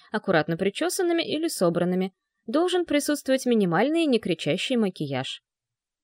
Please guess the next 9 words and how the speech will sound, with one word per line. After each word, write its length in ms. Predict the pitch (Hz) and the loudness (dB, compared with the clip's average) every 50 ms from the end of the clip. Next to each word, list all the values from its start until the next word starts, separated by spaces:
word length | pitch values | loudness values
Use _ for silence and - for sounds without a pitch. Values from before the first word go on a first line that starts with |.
| _ _ _ | _ _ _
Руки 380 | - 269 320 381 403 - 370 370 | 0 2 4 4 4 4 4 4
также 340 | 349 - 339 339 294 294 302 | 6 6 6 6 6 4 4
должны 360 | 247 277 269 269 262 269 269 | 6 8 6 6 6 2 2
быть 180 | 233 226 226 - | 2 2 2 2
ухоженными, 640 | 220 220 - - 151 165 190 233 285 339 359 370 | 0 0 2 0 0 2 2 0 0 2 2 0
с 100 | 381 - | 2 2
аккуратно 520 | 320 302 - 262 233 208 240 262 311 311 311 | 0 2 4 4 4 4 4 2 2 0 2
обработанными 640 | 285 294 285 254 185 175 180 - 247 262 269 285 285 | 4 4 4 4 4 2 2 2 0 0 0 0 0
ногтями, 560 | 285 285 277 - - - 170 170 170 180 | -2 -2 -4 -4 -2 -2 0 0 0 -2